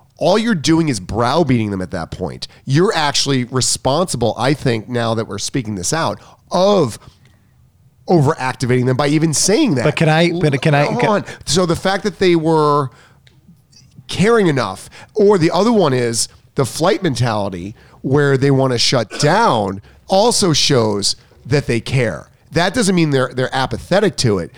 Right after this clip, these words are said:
Speaker 1: It means, "This feels so bad right now. I, I, I've, I've so low in the activation that I've gotta, I gotta get out of this." And so that's what the coach was saying, is like, "How do you bring them up?"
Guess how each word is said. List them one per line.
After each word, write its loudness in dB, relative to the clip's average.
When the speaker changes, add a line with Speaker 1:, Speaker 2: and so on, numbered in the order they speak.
Speaker 1:
It 0
means, 2
"This 0
feels 0
so 2
bad 0
right 0
now. -2
I, 0
I, 0
I've, -4
I've -2
so 2
low 2
in 2
the 2
activation -2
that -4
I've -2
gotta, -4
I -6
gotta -4
get -4
out 0
of -4
this." -4
And 0
so 2
that's -2
what -2
the -10
coach 0
was -4
saying, 0
is -6
like, -10
"How -8
do -2
you 0
bring -2
them 0
up?" 0